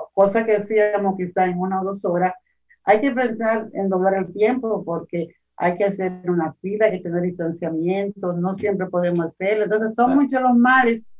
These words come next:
Speaker 1: que
Speaker 2: Hay que andar
Speaker 1: nosotros
Speaker 2: ra-,
Speaker 1: como
Speaker 2: hay que
Speaker 1: una
Speaker 2: andar
Speaker 1: audiencia
Speaker 2: rápido para que
Speaker 1: podemos
Speaker 2: no le,
Speaker 1: tener.
Speaker 2: para que no le sorprenda el toque de queda.
Speaker 1: Exactamente, así mismo.
Speaker 2: A-,
Speaker 1: Entonces,
Speaker 2: aunque,
Speaker 1: pues,
Speaker 2: aunque dieron un tiempo más ahora.
Speaker 1: pero siempre se hace corto, Pablo,
Speaker 2: Sí,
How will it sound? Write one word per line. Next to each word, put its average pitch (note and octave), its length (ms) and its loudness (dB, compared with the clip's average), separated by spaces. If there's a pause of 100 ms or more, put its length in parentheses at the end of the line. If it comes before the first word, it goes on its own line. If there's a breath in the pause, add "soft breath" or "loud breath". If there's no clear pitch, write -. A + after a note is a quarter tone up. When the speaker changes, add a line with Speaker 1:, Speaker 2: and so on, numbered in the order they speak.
(220)
Speaker 1:
que G#3+ 60 -4
Speaker 2:
Hay A#3 40 4
que A#3+ 160 6
andar - 40 6
Speaker 1:
nosotros A#3 420 6
Speaker 2:
ra-, A#3+ 60 4
Speaker 1:
como A3 120 2
Speaker 2:
hay G#3+ 80 6
que - 80 4
Speaker 1:
una - 100 8
Speaker 2:
andar D3 200 8
Speaker 1:
audiencia D3+ 340 6
Speaker 2:
rápido C#3 140 6
para C#3+ 160 8
que - 60 2
Speaker 1:
podemos C3 200 4
Speaker 2:
no C3+ 60 6
le, A#2+ 80 6
Speaker 1:
tener. C3+ 260 -2
Speaker 2:
para A#2 180 2
que A#2+ 80 2
no A#2 160 4
le B2 100 4
sorprenda A#2 500 2
el F#2+ 120 -4
toque G2+ 240 -2
de E2+ 140 -4
queda. C#3 240 -2
Speaker 1:
Exactamente, D#3 1080 -4
así D#3+ 300 -8
mismo. D#3 300 -6
Speaker 2:
A-, - 40 -6
Speaker 1:
Entonces, D#3+ 340 -4
Speaker 2:
aunque, C#3 180 6
Speaker 1:
pues, F#3 100 0
Speaker 2:
aunque C3+ 360 0
dieron C#3 260 6
un C3+ 200 4
tiempo A#2+ 300 -2
más C#3+ 260 -6
ahora. - 260 -6 (720)
Speaker 1:
pero A#3 360 0
siempre C4 400 0
se G#3+ 80 0
hace G3+ 240 -2
corto, D3 460 -4
Pablo, C3 160 -6
Speaker 2:
Sí, G#2 220 4